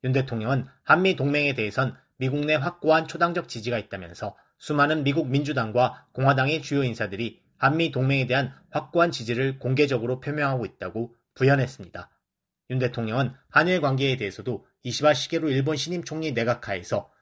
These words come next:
양국 관계를 계속 발전시켜 나갈 수 있을 것이라고 밝혔습니다. 한국 대통령실은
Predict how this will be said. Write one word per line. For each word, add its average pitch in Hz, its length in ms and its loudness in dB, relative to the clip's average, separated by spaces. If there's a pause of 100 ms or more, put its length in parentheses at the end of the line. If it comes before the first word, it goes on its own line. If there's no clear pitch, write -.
(160)
양국 131 260 0
관계를 123 500 0 (160)
계속 139 380 2
발전시켜 135 500 0
나갈 120 220 2
수 - 140 -6
있을 123 240 -8
것이라고 104 600 -6 (240)
밝혔습니다. 123 680 -2 (540)
한국 151 340 4
대통령실은 135 720 0